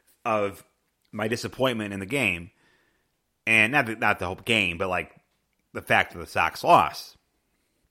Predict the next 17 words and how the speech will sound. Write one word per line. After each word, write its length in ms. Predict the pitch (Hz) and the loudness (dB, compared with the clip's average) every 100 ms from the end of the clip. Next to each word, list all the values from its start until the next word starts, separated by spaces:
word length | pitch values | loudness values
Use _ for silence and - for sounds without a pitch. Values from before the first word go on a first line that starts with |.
| _ _ _ _ _ - | _ _ _ _ _ -4
And 340 | 113 110 110 | 0 2 2
I 120 | 110 | 2
was 120 | 107 110 | 2 2
like, 260 | 98 - - - _ _ - | 0 -2 -14 -20 _ _ -8
"The 80 | |
disappointment," 880 | 98 117 95 - 151 147 147 139 127 - _ _ _ - | -6 -6 -6 -2 -2 0 0 -2 -6 -18 _ _ _ -2
and 600 | 98 98 95 92 90 - - | 2 2 2 0 -6 -12 -12
I'm 140 | 95 | -8
like, 160 | 90 82 | -8 -8
"Oh, 220 | - 113 104 | -10 -10 -8
man, 480 | 117 117 117 113 | -4 -2 0 0
this 160 | 104 92 | -2 -6
is 120 | 90 | -10
gonna 180 | 95 85 | -10 -10
stink." 580 | - - 123 120 113 - - _ _ _ - _ _ _ - | -12 -6 -2 -2 -4 -12 -20 _ _ _ -20 _ _ _ -2
And, 640 | 104 101 101 98 98 98 | 2 2 2 0 -2 -4
uh, 500 | 95 92 87 85 80 | -2 2 2 0 -4